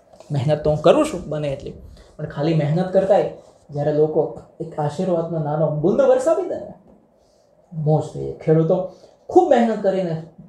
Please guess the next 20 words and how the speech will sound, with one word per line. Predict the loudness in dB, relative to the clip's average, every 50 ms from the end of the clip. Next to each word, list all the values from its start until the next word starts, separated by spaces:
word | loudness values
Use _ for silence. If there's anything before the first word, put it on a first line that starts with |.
| _ _
પાક | -6 -4 -4 -2 -2
બાંધવો | -2 -2 -2 -2 -2 -2 0 0
આવે, | 2 2 2 2 0 -4 -4 -10 -16 _ _ _
પણ | -14 -12 -12 -10
જો | -10 -10
અનરાધાર | -10 -8 -4 0 4 4 6 6 6 4 4 4 2 0 -2
વરસાદ | -4 0 2 4 4 4 4
ના | 4 2 2
વરસે | 2 0 -2 -4 -8 -14 -16 -18 _ _ _ _ _ _ _ _ -16
તો | -12
બધું | -10 -8 -8 -2
ફેલ | 2 4 4 4 4 0 -4
જાય. | -6 -8
એવું | -8 -6 -6 -6 -6 -8
છે. | -12 -14 -14
આ | -16
મહેનત | -14 -10 -8 -6 -6 -6 -8 -8
આપણી | -10 -8 -6 -4 -4
બહુ | 0 4 4 4 4
કરીએ | 4 -2 -4 -6 -10